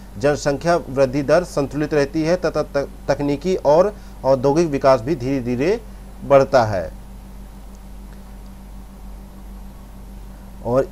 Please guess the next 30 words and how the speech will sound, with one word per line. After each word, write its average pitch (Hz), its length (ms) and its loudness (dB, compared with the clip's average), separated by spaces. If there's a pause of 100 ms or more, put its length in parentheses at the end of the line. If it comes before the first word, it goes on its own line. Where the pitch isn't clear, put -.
इसके 120 380 -2
अलावा 143 260 8
जो 131 120 2
है, 151 260 2 (640)
अ, 127 180 6
जो 123 180 0 (180)
अल्प 160 220 4
विकसित 151 420 0
और 147 140 4
वि-, 139 240 -4
विकासशील 139 540 2
अर्थव्यवस्था 135 640 4
है 147 240 6 (440)
कि 143 240 4
विशेषताओं 139 600 4
में 156 160 2
जो 143 100 2
है 165 220 2
अत्यधिक 139 480 2
जनसंख्या 139 520 2
घनत्व 131 320 0
होता 143 260 4
है 180 240 6 (300)
और 139 120 4
प्राकृतिक 143 500 2
संसाधनों 139 520 2
का 147 100 2 (240)
निर्यात 135 440 4
होता 143 280 4
है 180 240 4